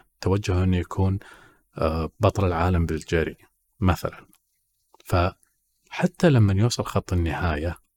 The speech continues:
ويستمتع بالنصر، بتلاقيه ثاني يوم جالس يمارس الرياضة ويجري ويروح ال-، المضمار الجري ويتمرن، لأن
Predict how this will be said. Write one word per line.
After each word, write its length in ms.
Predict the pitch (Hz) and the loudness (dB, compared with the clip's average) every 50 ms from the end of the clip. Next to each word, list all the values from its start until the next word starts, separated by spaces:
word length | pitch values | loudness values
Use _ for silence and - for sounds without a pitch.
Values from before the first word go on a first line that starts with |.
| _ _ _ _ _ _ _ _ _ - | _ _ _ _ _ _ _ _ _ -10
ويستمتع 880 | - 95 87 80 82 90 90 87 - - - - 110 98 85 - - 69 | -4 -2 -2 0 0 -2 -2 -4 -4 -4 0 2 4 4 4 2 -4 -4
بالنصر، 600 | 69 73 80 82 82 87 87 - - - 117 - - _ _ _ _ _ _ _ _ _ - | -2 -2 -2 -2 -2 -2 -2 -2 -4 -4 -6 -6 -8 _ _ _ _ _ _ _ _ _ -18
بتلاقيه 400 | - - 113 107 110 123 147 139 | -4 0 2 2 4 4 2 2
ثاني 320 | - - 120 117 107 92 | 2 2 4 4 4 4
يوم 300 | 90 85 85 87 110 147 - _ _ - - | 4 2 2 0 0 0 -2 _ _ -18 -10
جالس 380 | - 71 71 76 78 - - - | -6 -4 -4 -4 -2 -4 -4 -2
يمارس 480 | 92 90 92 92 92 90 - - - | 0 0 0 0 -2 -2 -4 -4 -6
الرياضة 520 | - - - 80 76 73 73 76 78 - 87 | -6 -8 -6 -6 -6 -4 -4 -6 -6 -6 -6
ويجري 580 | 78 78 78 82 80 - - - 85 - 82 | -4 -2 0 0 0 -2 -4 -4 -4 -4 -2
ويروح 380 | 82 80 78 76 82 82 - - | -2 -2 -2 0 0 -2 -2 -4
ال-، 260 | - 80 76 78 78 - - - - - - - _ - | -6 -6 -6 -6 -8 -10 -14 -20 -20 -20 -20 -12 _ 0
المضمار 480 | 90 87 87 82 87 90 90 90 87 82 | 2 2 2 2 2 2 2 2 2 0
الجري 480 | 80 - - - 85 85 87 85 82 | -2 -2 -4 -2 -2 0 0 -2 -2
ويتمرن، 640 | 82 82 78 - - - 87 85 73 78 80 78 82 - - _ _ _ _ _ _ _ _ - | -2 -4 -4 -6 -4 -2 -2 -2 0 -2 -6 -8 -8 -10 -14 _ _ _ _ _ _ _ _ -6
لأن 500 | 90 90 - 98 98 101 101 101 110 | -6 -4 0 2 4 4 4 4 2